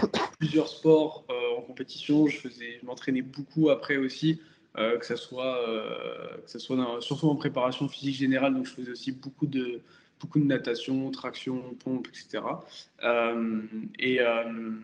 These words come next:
et en fait, à chaque fois, vu que j'étais dans une optique de la performance la plus haute possible, bah, je, en fait, c'était toujours un petit peu la lutte entre mon esprit, mon corps. Mon corps, il disait, « Je suis fatigué », mon esprit, il disait, « Allez, encore, encore », comme on a un peu l'i-, l'image au sport entre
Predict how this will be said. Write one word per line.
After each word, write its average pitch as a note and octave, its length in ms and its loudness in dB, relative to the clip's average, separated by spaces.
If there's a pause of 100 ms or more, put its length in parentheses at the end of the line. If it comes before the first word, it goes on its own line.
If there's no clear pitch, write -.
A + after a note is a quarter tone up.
(200)
et B2+ 100 0
en B2 60 0
fait, E3+ 380 2
à C3 100 4
chaque C#3+ 220 -4
fois, D#3+ 260 6
vu C#3+ 140 0
que C#3 60 -2
j'étais C3+ 260 0
dans C3 160 2
une C3 220 -2
optique C#3 380 -8
de B2 360 0 (360)
la A#2 280 2
performance C#3 640 0
la C3 80 0
plus - 320 -10
haute D3 240 4
possible, E3 640 4
bah, B2 160 0
je, - 80 -4
en - 380 -18
fait, D3+ 180 2
c'était C3+ 200 -2
toujours D3 280 2
un C#3 100 8
petit C3+ 160 -6
peu D#3+ 320 6 (240)
la C3 200 6
lutte D#3+ 320 6
entre C3 580 2
mon B2 240 -2
esprit, D#3 540 4
mon C#3+ 160 4
corps. C#3+ 340 0
Mon B2 140 -2
corps, C#3 180 0
il C3 60 -2
disait, « C3 160 -12
Je - 60 -10
suis - 100 -16
fatigué », C#3+ 520 6
mon B2 120 2
esprit, A#2+ 240 -4
il C3 60 -4
disait, « B2 200 -2
Allez, A#2+ 120 0
encore, B2+ 340 0
encore », - 320 -2
comme B2+ 180 -4
on A2+ 120 -8
a A2+ 40 -6
un A2 80 -6
peu B2+ 160 0
l'i-, A2+ 340 -6
l'image B2 380 -4
au G#2 220 -12
sport C3 360 0
entre A#2 380 -10